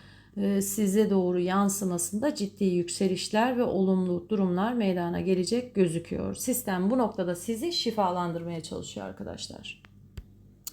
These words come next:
Tam da burada zaten şu anda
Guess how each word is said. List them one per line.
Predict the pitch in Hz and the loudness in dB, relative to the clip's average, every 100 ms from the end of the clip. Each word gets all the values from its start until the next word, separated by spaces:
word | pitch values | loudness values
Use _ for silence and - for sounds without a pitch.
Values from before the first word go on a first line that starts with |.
| - - - - | -16 -20 -20 -4
Tam | 392 359 277 | 4 4 6
da | 240 247 | 6 6
burada | 247 202 202 233 269 277 - - - - - | 4 4 4 4 2 -2 -8 -20 -20 -20 -14
zaten | 175 185 226 240 220 | -2 4 6 6 2
şu | 208 - | 0 0
anda | 214 208 | 2 2